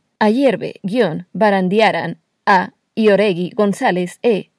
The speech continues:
dos mil dieciséis. Valores y emociones en narraciones audiovisuales de ficción infantil. Revista Educar, volumen cuarenta y siete, número veinticuatro,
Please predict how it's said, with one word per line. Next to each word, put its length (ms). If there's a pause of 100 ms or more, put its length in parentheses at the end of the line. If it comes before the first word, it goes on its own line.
(120)
dos 300
mil 240
dieciséis. 680 (120)
Valores 480
y 20
emociones 580
en 100
narraciones 580
audiovisuales 680
de 100
ficción 440
infantil. 560 (100)
Revista 500
Educar, 600
volumen 400
cuarenta 300
y 80
siete, 440 (200)
número 340
veinticuatro, 720